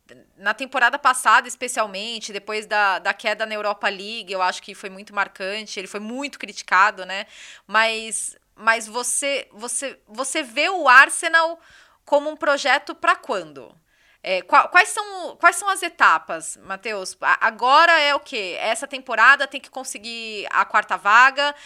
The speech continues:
e a próxima temporada tem que, assim, porque é um, é um processo e existe uma distância ainda, né, em-, é, entre o Arsenal e City, Liverpool e, e até o Chelsea, né, que também é um, é um, é um projeto que,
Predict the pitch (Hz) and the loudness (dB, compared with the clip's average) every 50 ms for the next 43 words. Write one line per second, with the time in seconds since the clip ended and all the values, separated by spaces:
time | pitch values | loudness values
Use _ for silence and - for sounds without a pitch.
0 | - - - 233 226 226 - 233 233 233 233 262 240 233 233 233 233 - 233 220 | -20 -10 -4 -2 -2 -2 0 -2 -2 -2 -2 -4 -6 -6 -6 -8 -14 -10 -6 -2
1 | 202 202 214 233 247 247 226 240 - - 240 220 - - - 226 - - 285 262 | 2 4 6 6 4 4 0 -6 -10 -10 -12 -14 -12 -10 -8 -6 -6 -6 -6 -8
2 | 226 190 190 _ - 226 - - 254 262 254 - - 240 254 254 - 302 311 302 | -10 -14 -18 _ -18 -10 -6 -4 -4 -4 -4 -4 -6 -8 -8 -6 -4 -4 -4 -2
3 | - - 269 254 254 254 - - 214 202 175 165 226 220 190 214 311 - - 427 | -2 -2 0 0 0 -2 -4 -10 -12 -14 -12 -12 -12 -12 -8 -6 -6 -6 -4 -4
4 | 427 330 302 - - - 254 233 214 214 - 226 196 190 180 180 175 175 175 180 | -2 -2 -2 -2 -4 -6 -6 -6 -6 -6 -6 -6 -8 -8 -10 -10 -8 -8 -6 -6
5 | 185 185 180 180 170 - _ - - 175 175 170 165 147 185 190 180 - - 196 | -6 -8 -10 -12 -16 -18 _ -10 -8 -6 -6 -6 -8 -8 -10 -14 -16 -16 -14 -12
6 | 180 180 190 185 208 226 226 - 294 254 269 269 269 277 - - - - - - | -2 4 6 6 6 6 4 -2 -8 -4 -4 -4 -6 -6 -12 -20 -20 -20 -20 -20
7 | _ - 208 220 220 214 208 208 202 202 190 - - - 233 226 214 - - 247 | _ -14 -12 -10 -10 -10 -10 -10 -12 -12 -12 -10 -10 -8 -8 -8 -10 -10 -10 -10
8 | 226 214 208 208 196 208 220 190 214 208 208 _ - 208 214 208 208 208 202 202 | -8 -10 -10 -10 -12 -12 -12 -10 -10 -12 -12 _ -12 -12 -12 -12 -12 -14 -14 -14
9 | 196 196 190 190 185 185 180 170 165 156 - - 233 254 277 - 494 587 571 - | -16 -16 -16 -16 -16 -16 -16 -16 -16 -18 -10 -6 -4 -4 -4 -4 -4 -6 -4 -4
10 | - 349 302 277 233 - - 214 202 214 214 214 - - - 226 214 220 226 233 | -2 0 0 0 -2 -6 -10 -10 -8 -8 -10 -10 -12 -12 -12 -12 -10 -10 -10 -10
11 | 226 220 - 104 165 202 208 202 165 113 170 202 196 190 196 - 208 202 190 - | -10 -10 -10 -10 -10 -10 -12 -12 -12 -12 -12 -12 -14 -14 _ -12 -10 -8 -6 -6
12 | 190 202 196 - - - 202 185 175 160 - | -6 -8 -8 -10 -16 -16 -16 -16 -16 -18 -20